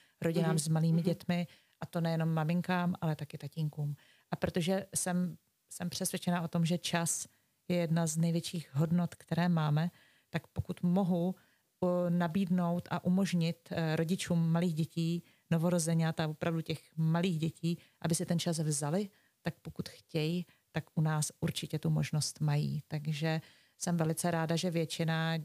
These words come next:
Speaker 1: děvčat, eh, si, si ten čas bere, když se jim narodí malé děti. Stejně tak je u nás nesmírně populární, relativně nedávný benefit, že tatínkové si berou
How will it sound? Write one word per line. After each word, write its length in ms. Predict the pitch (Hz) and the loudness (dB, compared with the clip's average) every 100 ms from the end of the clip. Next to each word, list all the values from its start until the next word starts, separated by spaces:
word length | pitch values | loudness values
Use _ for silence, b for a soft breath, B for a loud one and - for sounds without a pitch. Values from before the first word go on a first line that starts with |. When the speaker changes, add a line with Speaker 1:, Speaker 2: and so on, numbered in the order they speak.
| - - | -8 -6
Speaker 1:
děvčat, 460 | 170 156 - - 156 _ | -2 -4 -4 -6 -6 _
eh, 160 | 175 170 | -4 -2
si, 160 | - - _ - | -4 -8 _ -8
si 160 | - | -6
ten 140 | 156 165 | -2 -2
čas 200 | 175 165 | 0 -2
bere, 320 | 165 156 180 | -2 0 0
když 160 | 175 - | -2 -2
se 140 | - | -2
jim 140 | 170 | 0
narodí 320 | 165 160 160 165 | 2 0 0 0
malé 240 | 160 160 | 2 0
děti. 320 | 160 156 165 B B B B - | -2 -4 -6 B B B B -8
Stejně 240 | - 165 | -4 -2
tak 160 | 160 170 | -2 -2
je 60 | |
u 60 | 160 | 0
nás 260 | 156 151 | 0 0
nesmírně 380 | 170 151 165 160 | 0 0 2 2
populární, 640 | 156 165 170 160 160 165 | 2 0 2 2 2 2
relativně 420 | 165 156 151 156 165 | 2 0 0 2 2
nedávný 400 | 165 160 160 165 | 2 2 2 2
benefit, 400 | 160 156 151 151 | 2 2 0 0
že 140 | 156 | 0
tatínkové 520 | 156 147 151 156 151 | 0 0 0 0 0
si 160 | 151 160 | 0 -2
berou 300 | 156 156 | -2 -2